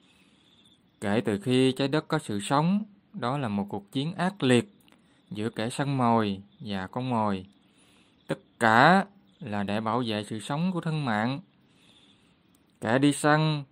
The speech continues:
luôn bị cơn đói hành hạ, nên hình thành tâm ác,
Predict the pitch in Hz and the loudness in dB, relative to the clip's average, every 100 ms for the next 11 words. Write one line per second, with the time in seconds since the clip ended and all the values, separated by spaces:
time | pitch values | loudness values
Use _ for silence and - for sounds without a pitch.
0 | - 131 143 139 110 104 113 135 131 135 | -10 -4 -2 -2 -2 -2 -2 -2 -2 0
1 | 151 160 110 104 101 104 123 135 _ _ | 0 0 -4 -4 0 2 2 -2 _ _
2 | - 131 127 127 120 101 104 101 120 131 | -16 -8 -6 -4 -6 -6 -6 -6 -6 -6
3 | 156 175 | -4 -4